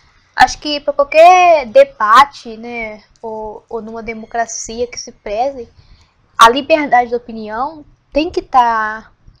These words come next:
tem que tá explícito, né, cara? Tem que existir, né? As pessoas têm o direito e precisam pensar, né? É, ter essa liberdade de pensamento, de liberdade de opinião,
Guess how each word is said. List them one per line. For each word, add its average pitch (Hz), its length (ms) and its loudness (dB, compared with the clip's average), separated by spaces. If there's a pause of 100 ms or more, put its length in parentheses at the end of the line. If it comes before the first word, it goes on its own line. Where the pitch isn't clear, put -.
(2000)
tem 370 120 2
que 403 60 0
tá 330 120 8
explícito, 220 500 0
né, 226 220 -12
cara? 208 240 -14
Tem 294 160 -8
que 349 100 0
existir, 294 720 -4 (360)
né? 226 240 -16 (600)
As 220 120 -6
pessoas 240 500 2
têm 269 240 -4
o - 20 -8
direito 277 460 2
e - 40 -20
precisam 285 800 -4 (140)
pensar, 226 680 -4 (160)
né? 220 200 -16 (1040)
É, 202 500 -4 (420)
ter 233 100 4
essa 233 140 -4
liberdade 226 500 2
de 220 60 -18
pensamento, 214 540 -6
de 208 480 -10
liberdade 208 360 -4
de 214 40 -8
opinião, 208 560 -6